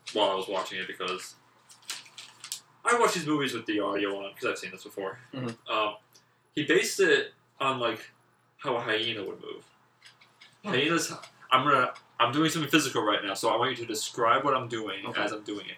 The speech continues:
Speaker 2: I like
Speaker 1: A
Speaker 2: this.
Speaker 1: hyena.
Speaker 2: Mm-hmm.
Speaker 1: Okay, seen a
Speaker 2: Oh, we're
Speaker 1: picture of a
Speaker 2: taking
Speaker 1: hy-,
Speaker 2: audio to
Speaker 1: if
Speaker 2: the
Speaker 1: you've
Speaker 2: next
Speaker 1: seen,
Speaker 2: level.
Speaker 1: if you've seen a picture of a hyena,
Speaker 2: Picture a
Speaker 1: it's not
Speaker 2: hyena. Close your eyes,
Speaker 1: Okay.
Speaker 2: unless you're driving, and
Speaker 1: Picture,
Speaker 2: picture a hyena.
Speaker 1: picture the Lion King.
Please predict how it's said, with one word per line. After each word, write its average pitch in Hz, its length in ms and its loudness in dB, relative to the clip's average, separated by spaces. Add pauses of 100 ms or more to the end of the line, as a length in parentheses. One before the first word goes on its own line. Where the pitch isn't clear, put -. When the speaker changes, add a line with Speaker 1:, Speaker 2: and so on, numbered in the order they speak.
Speaker 2:
I 110 100 -8
like 110 220 -2
Speaker 1:
A - 60 0
Speaker 2:
this. - 100 -4
Speaker 1:
hyena. 131 400 2 (240)
Speaker 2:
Mm-hmm. 113 120 -14 (360)
Speaker 1:
Okay, - 220 -14
seen - 180 -8
a - 40 -4
Speaker 2:
Oh, - 60 -6
we're 123 100 0
Speaker 1:
picture 175 140 0
of - 20 2
a - 20 2
Speaker 2:
taking 131 80 0
Speaker 1:
hy-, 104 140 0
Speaker 2:
audio - 140 0
to - 40 -4
Speaker 1:
if - 80 -4
Speaker 2:
the 147 80 -4
Speaker 1:
you've - 80 -2
Speaker 2:
next - 160 -4
Speaker 1:
seen, 156 200 6
Speaker 2:
level. 156 120 4
Speaker 1:
if - 60 -4
you've 123 80 -2
seen 156 280 4
a 135 60 4
picture 147 280 -2
of 110 60 2
a 104 140 0
hyena, 117 420 -2 (160)
Speaker 2:
Picture 160 240 2
a - 40 8
Speaker 1:
it's 151 80 6
not 151 80 4
Speaker 2:
hyena. 123 240 0 (100)
Close 190 240 0
your 156 100 6
eyes, 131 380 4 (320)
Speaker 1:
Okay. 175 100 4
Speaker 2:
unless 160 200 8
you're 170 80 6
driving, 113 380 6
and - 160 -16
Speaker 1:
Picture, 202 420 2
Speaker 2:
picture 202 160 10
a - 60 6
hyena. 170 220 4
Speaker 1:
picture 220 220 4
the 220 100 6
Lion 117 420 4
King. - 160 -8